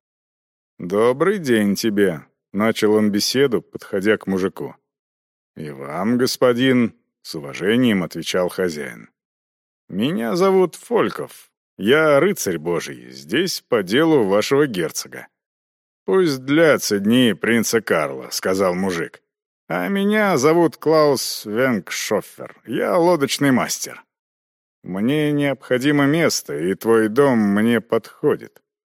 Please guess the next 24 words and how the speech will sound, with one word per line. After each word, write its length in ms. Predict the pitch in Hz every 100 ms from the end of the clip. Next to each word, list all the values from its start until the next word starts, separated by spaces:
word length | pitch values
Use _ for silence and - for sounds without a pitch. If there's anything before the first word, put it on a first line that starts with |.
| _
Он 180 | 107 113
достал 440 | 107 - - 113
три 240 | 95 107 113
талера 540 | - 139 123 92 92
из 100 | 92
кошелька 540 | - 110 113 101 151 123
и 140 | 107
протянул 600 | 110 110 104 120 113 107 98
их 140 | -
мужику. 500 | 98 98 95 - 123 _ _ _ _ _
«Всего 420 | - - 180 180
на 100 | 156
неделю 640 | 151 151 131 180 131 98 104
или 140 | 110
две. 480 | 107 127 151 87 - _ _
Со 200 | - 92
мной 280 | 107 117 110
будут 380 | 123 117 113
люди, 300 | 151 160 104
но 320 | 90 104 156 160
нам 320 | 190 185 120
подойдет 580 | - 113 117 110 110 101
и 60 |
сарай». 460 | - 90 73 58